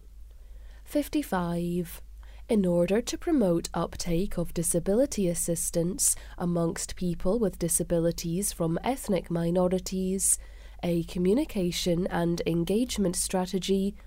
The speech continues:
will be required. We understand that some ethnic minority communities feel less able to engage with universal services because the services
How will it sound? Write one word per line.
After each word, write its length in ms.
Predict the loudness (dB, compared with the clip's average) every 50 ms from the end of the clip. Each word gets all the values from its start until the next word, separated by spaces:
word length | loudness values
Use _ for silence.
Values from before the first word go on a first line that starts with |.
| -10
will 300 | 2 4 6 8 8 6
be 160 | 6 4 2 4
required. 920 | 4 2 0 0 -4 -2 -2 0 0 0 0 0 -2 -2 -2 -4 -4 -6 -6 -8 -12 -12 -14 -14 -14 -14 -14 -14 -16 -16 -16 -16 -18 -10 0
We 140 | 2 4 4
understand 840 | 4 4 2 2 0 0 0 0 0 0 0 0 0 0 0 0 0
that 200 | 2 2 2 2
some 320 | 2 0 0 2 0 0 0
ethnic 500 | 0 -2 -2 -2 0 0 0 0 0 0
minority 640 | 2 2 4 4 4 4 4 4 2 2 0 -4
communities 920 | -2 0 0 0 2 2 2 0 0 -2 -2 -2 0 -2 0 0 0 -2 -2 -4 -12 -14 -14 -12
feel 420 | -12 -4 0 2 4 4 4 2 0
less 380 | 0 0 0 0 2 2 4
able 440 | 4 4 4 4 2 2 2 0 0
to 180 | -2 0 0 2
engage 640 | 2 2 2 0 2 2 2 2 2 0 -2 0 2
with 220 | 2 2 2 0
universal 720 | -6 -2 0 2 2 4 4 2 0 2 0 0 0 0 0
services 840 | 0 2 2 2 2 2 0 -2 0 2 2 2 2 2 2 0 0 -2 -6 -18 -18 -18 -8 -4
because 460 | -4 -4 -2 0 0 2 2 2 2
the 100 | 0 0
services 720 | -2 2 2 4 4 4 4 2 2 4 4 4 4 4